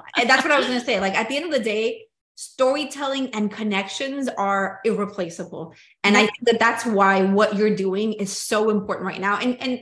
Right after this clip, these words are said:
Speaker 2: and I also see it, you know, with the platforms that are the most impactful platforms, like what's happening with TikTok and with Reels and with YouTube Shorts and all these videos,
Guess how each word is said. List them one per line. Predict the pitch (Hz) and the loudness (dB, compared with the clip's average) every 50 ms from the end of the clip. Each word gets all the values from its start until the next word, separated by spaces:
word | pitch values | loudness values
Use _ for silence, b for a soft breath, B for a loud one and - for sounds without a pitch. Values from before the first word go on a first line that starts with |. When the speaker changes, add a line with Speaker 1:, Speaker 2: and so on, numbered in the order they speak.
| B B B B B | B B B B B
Speaker 2:
and | - 247 | -2 0
I | 269 311 | 2 2
also | 370 392 415 415 - 330 | 2 2 0 0 -2 -4
see | 320 - - - 262 240 226 220 | -4 -6 -8 -6 -4 -2 0 0
it, | 208 202 - - - - _ _ _ _ _ _ - | 0 -2 -4 -8 -14 -18 _ _ _ _ _ _ -4
you | 233 | -2
know, | 226 220 208 196 190 190 196 | 0 2 2 2 0 0 0
with | 202 214 220 208 208 | 0 0 0 0 -2
the | 208 214 | -6 -6
platforms | 208 - - 214 214 - - - 233 220 214 208 190 | -6 -4 -2 -2 -2 -2 -4 -8 -6 -4 -4 -4 -2
that | 190 185 180 - | -4 -4 -4 -4
are | - 185 185 175 170 175 175 - - 185 170 | -4 -2 -2 -2 -2 -4 -6 -8 -10 -10 -6
the | 170 202 202 | -2 0 2
most | 202 196 196 202 202 220 254 - - | 2 2 2 4 2 2 0 0 -2
impactful | 220 220 - 208 196 190 - 196 190 196 | -6 -4 -4 -4 -6 -4 -6 -8 -6 -2
platforms, | - 349 - - - 220 175 156 160 | -2 -2 -2 -2 -4 -6 -6 -6 -6
like | 160 170 165 - - _ _ _ _ _ _ | -6 -6 -6 -8 -12 _ _ _ _ _ _
what's | - 220 254 254 | -6 -4 -4 -4
happening | - 311 302 302 285 269 254 | -2 -4 -2 -2 0 2 2
with | 220 196 - | 2 2 0
TikTok | - - 403 415 - - - 247 175 - 156 - - - | -2 -2 -2 -2 -4 -6 -4 -4 -4 -4 -6 -12 -6 -2
and | 208 208 196 196 196 196 202 202 196 B B B B B B | -2 0 2 2 2 2 2 2 0 B B B B B B
with | 220 240 277 233 240 | -4 -2 -2 -2 -2
Reels | 240 262 349 370 370 349 294 226 202 180 175 180 175 - - | -2 0 2 4 4 4 4 2 2 0 0 -2 -4 -4 -2
and | 208 214 214 214 214 220 226 220 214 214 | 0 2 2 2 2 2 0 0 0 2
with | 247 240 247 | 2 2 2
YouTube | 233 240 220 226 302 370 359 370 - 339 254 - | 0 -2 -2 0 0 0 0 0 -2 -4 -4 -4
Shorts | - 269 233 208 202 - | -2 -2 -2 -2 -2 -4
and | 220 220 220 208 | -4 -4 -4 -4
all | - 233 285 359 370 | -2 -2 0 0 0
these | 359 294 262 220 | -2 -2 -4 -4
videos, | 214 269 294 294 262 220 196 190 | -6 -8 -6 -4 -4 -4 -4 -6